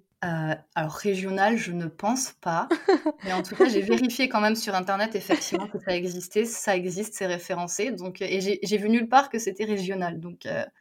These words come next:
Speaker 2: Ok.
Speaker 1: quoi, tu veux sous-entendre que dans le Sud, on a des expressions cheloues, c'est ça ?
Speaker 2: <laughs> Oui, oui, parce que j'ai bêta lu mon, mon ami à Bo-, à Botestel, et il y a des expressions, je lui ai, je lui ai clairement dit, ça, ça n'existe que par chez toi. Donc <laughs>
Speaker 1: Quoi, tu t'en souviens ou pas du
Speaker 2: Tu,
Speaker 1: tout ?
Speaker 2: tu te déplaces du milieu,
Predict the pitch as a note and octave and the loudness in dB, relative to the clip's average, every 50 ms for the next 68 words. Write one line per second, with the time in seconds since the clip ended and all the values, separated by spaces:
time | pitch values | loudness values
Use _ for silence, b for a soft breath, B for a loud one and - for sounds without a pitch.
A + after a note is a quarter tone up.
0 | b b - A3+ G#3 G3+ G3+ - F#3 F4 F4+ A3+ G#3 F#4 E4 - - A#3 A#3 - | b b -2 0 0 0 0 -2 -4 -2 0 2 2 2 2 0 -2 -6 -4 -2
1 | D#4 C4 D4 D4 C#4+ D4+ D#4 E4+ E4 - C4 A3+ A#3+ B3 B3+ C4 B3+ - E4 D4+ | 2 2 2 4 4 4 4 4 4 0 0 0 2 2 0 0 -2 -4 -4 -4
2 | C4+ C4 A#3+ A#3+ A#3 A#3+ A3+ C4+ C#4 - - C4 C4 C4 - C4+ C4 - - D4 | -2 0 0 0 0 0 -2 -4 -6 -4 -4 -6 -4 -4 -4 -4 -4 -4 -2 0
3 | C#4+ D4+ F4 F4+ F#4+ - B3 C#4+ - - E4+ E4+ - - - D#4 - - C#4+ C4 | 0 0 2 2 0 0 0 2 4 4 4 2 -2 -6 -8 -8 -2 0 2 2
4 | C4 C4 D4+ - - B3 C4 C#4 D4 - - C4 - C#4+ B3+ G#3+ B3 A#3 B3 C4 | 4 4 2 2 4 4 2 4 4 2 0 0 0 -2 -2 -2 0 0 0 0
5 | - C#4+ C4 C4 C4 C4+ C4 G#3+ G#3+ A#3 A#3 A3+ A3+ A3+ A3+ A3+ A3+ A#3 A#3 A#3+ | 2 2 2 2 2 0 -2 -2 -2 -2 -2 -2 -2 -2 -2 -2 -2 -2 -2 0
6 | A#3+ A3+ A3 G3+ A#3 A3+ - - G#3+ G3+ A3+ A3+ - B3 A#3 - - - B3 C4 | 0 -2 -2 -2 -6 -8 -8 -6 -2 -2 -2 0 0 -2 -6 -2 2 2 4 4
7 | D4+ B B B B B B - - A3+ A#3 A3+ G#3+ G#3+ G#3+ B3+ B3+ - - C4+ | 2 B B B B B B -2 2 4 4 4 4 2 0 -2 -2 -2 -2 -2
8 | C4 - C4+ C#4 C#4 G3+ G3+ A3+ G#3+ G3+ F#3+ - G3 G#3+ G#3+ A3 - - B3+ B3 | -2 0 -2 -2 -2 -2 0 0 0 -2 -2 -4 -4 -2 -2 -2 0 2 2 2
9 | A#3+ A#3+ A3+ B3 C#4 - C4 B3 - B3 G#3+ G#3+ G3+ A#3+ A#3+ - B3+ A3 B3+ A#3+ | 4 2 2 0 0 0 -2 -2 0 0 0 0 0 -2 -2 -2 -2 -2 -2 -2
10 | - - B3 - - G3 G3 G3 G3+ G3+ A3 G3+ - - D#4 C#4+ - D4+ - - | -4 -4 -4 -4 -2 -2 -2 -2 -2 -2 -4 -4 0 2 2 2 2 0 -2 -4
11 | D#4 - _ _ - - - - - B3 C4+ C4 - - A#3 G3+ - G#3+ A3 C4+ | -6 -6 _ _ -12 -12 -10 -2 0 0 2 2 0 -2 -2 -2 -2 -4 -4 -4
12 | C#4 - - - F#3 F#3 F#3 F#3 F#3+ A3+ B3+ - _ _ _ - - - - A3 | -4 -4 -2 -2 -2 -2 -2 -4 -4 -6 -8 -10 _ _ _ -12 -12 -4 -2 0
13 | G3+ G#3 A3 G#3+ - A#3+ A#3 B3 G#3+ G3 G#3 G#3+ G#3 G3+ G3+ G3 G3+ A3+ C4 | 0 0 0 0 2 2 2 2 2 2 2 2 4 4 4 2 2 0 -2